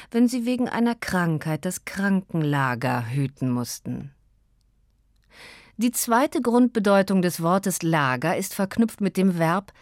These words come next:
lagern. Gelagert, also aufbewahrt werden, Kartoffeln im kühlen Keller, damit sie nicht keimen,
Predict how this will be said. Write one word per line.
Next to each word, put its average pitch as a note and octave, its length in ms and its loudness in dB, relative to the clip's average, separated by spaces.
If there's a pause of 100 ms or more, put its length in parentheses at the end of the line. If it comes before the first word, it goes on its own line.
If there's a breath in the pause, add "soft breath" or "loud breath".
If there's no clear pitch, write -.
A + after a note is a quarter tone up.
(160 soft breath)
lagern. C#3+ 920 -2 (600 loud breath)
Gelagert, G#3+ 1000 0
also C#3 720 -2
aufbewahrt F3 800 2
werden, G3 360 2 (280 loud breath)
Kartoffeln D#3+ 640 -6
im F#3 160 -4
kühlen A3+ 320 -2
Keller, C#4 340 4 (320 loud breath)
damit B3 300 4
sie D#3+ 100 -4
nicht D#3 240 -4
keimen, F3 580 2